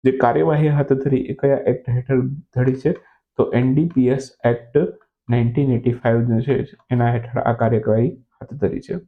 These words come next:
ડી આર આઈ નું પૂરું નામ તમને હમણાં જ કહી દીધું છે. એનું મુખ્ય કાર્ય શું હતું કે, કે સ્મગલિંગ ઇન્ટેલિજન્સ એજન્સી છે, બરાબર, અને ડિરેક્ટ, ડી આર આઈ છે એ Central Board of Indirect Taxes and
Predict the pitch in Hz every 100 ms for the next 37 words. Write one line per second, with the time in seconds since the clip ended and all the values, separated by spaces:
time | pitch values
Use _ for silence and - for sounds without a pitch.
0 | _ _ _ _ - 123 123 117 117 117
1 | 117 117 113 117 113 117 117 123 - 123
2 | 127 127 120 131 - - _ _ _ -
3 | 113 113 113 117 123 117 113 120 120 120
4 | 110 107 107 - 117 120 135 135 - _
5 | 120 120 117 113 123 - - 117 117 -
6 | 120 - 143 202 - _ _ - 107 139
7 | 165 - 117 117 143 123 139 151 - _
8 | 120 131 147 160 139 131 120 127 127 135
9 | - - _ _ _ 135 139 165 156 135
10 | 131 127 - - 123 123 123 127 - 113
11 | - 117 120